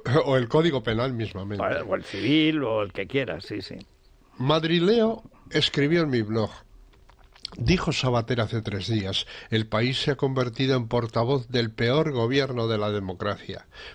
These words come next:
Speaker 1: Permítanme que haga una ampliación. El país fue fundado hace cuarenta y ocho años, en mil novecientos setenta y seis.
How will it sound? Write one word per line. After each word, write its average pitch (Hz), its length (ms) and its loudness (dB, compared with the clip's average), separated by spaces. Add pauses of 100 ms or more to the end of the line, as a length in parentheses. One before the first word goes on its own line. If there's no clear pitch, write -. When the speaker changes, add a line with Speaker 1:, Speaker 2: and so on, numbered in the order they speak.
(120)
Speaker 1:
Permítanme 147 720 2
que 151 140 0
haga 151 160 2
una 147 140 2
ampliación. 110 800 0 (720)
El 104 120 -2
país 147 240 2
fue 185 140 0
fundado 156 460 2
hace 156 200 -2
cuarenta 110 520 0
y 127 100 0
ocho 117 320 -4
años, 87 540 -8
en 120 320 0
mil 170 180 4
novecientos 139 640 -2
setenta 101 420 -4
y 90 60 -4
seis. - 580 -6